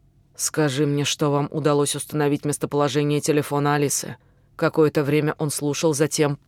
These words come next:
"Проклятье! Ты уверена?" "Хорошо".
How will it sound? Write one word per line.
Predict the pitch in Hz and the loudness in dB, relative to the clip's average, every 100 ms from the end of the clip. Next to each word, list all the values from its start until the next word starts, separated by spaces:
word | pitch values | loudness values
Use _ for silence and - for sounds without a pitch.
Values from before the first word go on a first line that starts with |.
| - | -2
"Проклятье! | 170 156 - 156 147 - 131 127 - - _ | 2 2 2 2 2 -2 -4 -6 -12 -20 _
Ты | - | 6
уверена?" | 185 175 185 185 160 139 139 _ _ _ _ _ _ | 8 8 8 6 4 0 -6 _ _ _ _ _ _
"Хорошо". | - - 143 131 - - | -6 -4 -2 -2 -4 -6